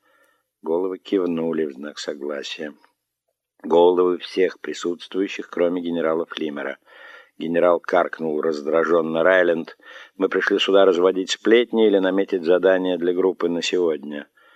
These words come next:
Райленд погасил злость. Несмотря на то, что Донна Криери поставила его во главе группы, звание генерала заставляло не связываться с ним зря.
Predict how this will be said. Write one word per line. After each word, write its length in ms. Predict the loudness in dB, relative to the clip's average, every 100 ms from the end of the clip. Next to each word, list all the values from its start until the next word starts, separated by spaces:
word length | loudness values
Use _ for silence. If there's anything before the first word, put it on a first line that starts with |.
| _ _ _ -8
Райленд 440 | -4 -2 -4 -8
погасил 540 | -8 -4 -4 -4 -6 -8
злость. 640 | -8 -6 -6 -8 -12 -16 _ _ _ _ _ _
Несмотря 420 | -10 -6 -2 0
на 140 | 0 -2
то, 140 | -2
что 200 | -2 -6
Донна 400 | -2 0 0 -6
Криери 480 | -6 -4 -4 -4 -6
поставила 560 | -8 -12 -6 -4 -2
его 240 | -2 -2 -2
во 80 | -4
главе 320 | -2 -2 -2
группы, 420 | -2 -2 -2 -4
звание 460 | -2 -2 -4 -6 -8
генерала 580 | -8 -4 0 0 0 -4 _ _ _ _ _
заставляло 640 | -14 -12 -4 -2 0 0 -2
не 140 | -4
связываться 680 | -6 -6 -4 -4 -6 -8 -10
с 100 | -10
ним 180 | -12 -12
зря. 300 | -10 -10